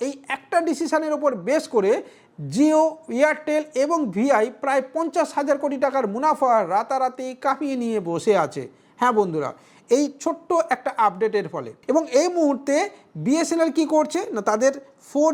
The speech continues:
জি নেটওয়ার্ক দেওয়ার চেষ্টা করছে এবং already টাওয়ার ইন্টিগ্রেশন বিভিন্ন জায়গায় শুরু হয়েছে। দু হাজার আট সালে বিএসএনএল ওয়াই ম্যাক্স প্রযুক্তি নিয়ে আসার চেষ্টা করে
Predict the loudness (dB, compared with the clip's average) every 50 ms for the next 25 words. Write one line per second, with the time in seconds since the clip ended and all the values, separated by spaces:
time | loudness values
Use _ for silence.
0 | 2 0 0 0 0 0 2 4 4 4 2 0 -4 -6 -4 -4 -4 -6 -6 -10
1 | -8 -6 -6 -6 -2 -2 -2 -2 -2 -4 -6 -6 -6 -8 -8 -6 -4 -4 -4 -4
2 | -2 0 0 2 2 0 -2 -2 -2 -2 -4 -2 -2 0 2 2 4 2 2 0
3 | -2 -4 -4 -4 -4 -4 -4 -4 -4 -2 -2 -4 -4 -4 -4 -4 -2 0 0 0
4 | 0 0 -2 0 2 2 2 2 2 2 0 -2 -4 -6 -6 -4 -2 -2 -2 -2
5 | -4 -6 -10 -16 -8 -4 0 4 4 4 4 4 4 2 0 0 0 -2 0 0
6 | 0 0 -2 -4 -4 -4 -2 0 0 -2 -2 -4 -6 -14 _ _ _ _ _ _
7 | -6 -2 0 0 0 0 0 0 2 2 0 0 -2 -2 0 2 2 2 0 -2
8 | -4 -6 -8 -10 -4 -2 -2 0 0 -4 -6 -6 -4 -4 -2 -2 -2 -2 -2 -2
9 | -2 -4 0 0 0 0 2 0 -2 -2 -2 -4 -6 -8